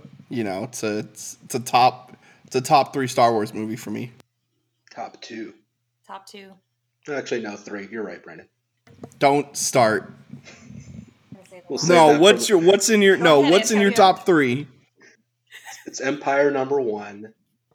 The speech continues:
Speaker 2: Last Jedi number two.
Speaker 1: Fucking hell. I knew this was gonna
Speaker 2: Rogue
Speaker 1: happen.
Speaker 2: One number three.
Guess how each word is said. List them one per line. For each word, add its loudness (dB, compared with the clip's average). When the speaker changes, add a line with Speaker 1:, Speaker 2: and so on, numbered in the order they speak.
Speaker 2:
Last -10
Jedi -10
number -14
two. -18
Speaker 1:
Fucking -8
hell. -8
I 0
knew 2
this -4
was -8
gonna -4
Speaker 2:
Rogue 0
Speaker 1:
happen. -2
Speaker 2:
One -6
number -16
three. -18